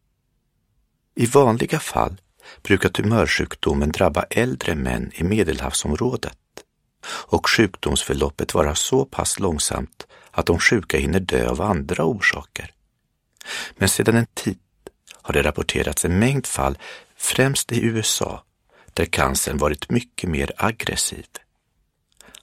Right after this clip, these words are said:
Armar, huvud och hals på mannen i sängen är täckta med de stora bruna fläckar som cancerformen ger. Han har fruktansvärda liggsår över hela stjärten och svanken.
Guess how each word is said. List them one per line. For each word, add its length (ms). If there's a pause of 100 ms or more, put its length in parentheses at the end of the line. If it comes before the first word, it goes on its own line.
Armar, 600 (200)
huvud 400
och 80
hals 360
på 160
mannen 440
i 40
sängen 480 (400)
är 120
täckta 640
med 140
de 180 (220)
stora 760 (280)
bruna 600 (140)
fläckar 800 (420)
som 200
cancerformen 800
ger. 280 (1300)
Han 120
har 80
fruktansvärda 920
liggsår 760
över 220
hela 300
stjärten 640 (100)
och 160
svanken. 600